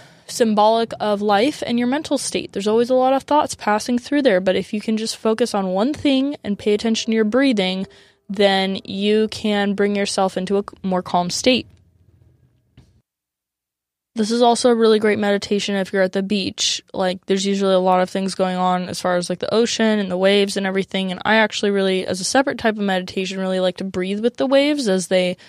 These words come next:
you know, rise and crash and, you know, all of that. I think that's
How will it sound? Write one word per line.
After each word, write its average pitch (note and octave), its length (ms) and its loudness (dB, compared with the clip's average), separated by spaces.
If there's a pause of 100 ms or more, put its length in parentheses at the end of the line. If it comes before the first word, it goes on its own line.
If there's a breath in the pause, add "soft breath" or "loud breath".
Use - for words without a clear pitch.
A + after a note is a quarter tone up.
(360 soft breath)
you G3+ 80 -2
know, F#3 100 0
rise F#3+ 360 2
and F#3 100 -4
crash F#3+ 460 0
and, F#3 300 -6 (440)
you F#3+ 120 -8
know, F3 260 -6 (380 soft breath)
all G3 140 4
of F#3 140 2
that. F#3 240 2
I F3+ 60 0
think F#3+ 280 -6
that's - 460 -4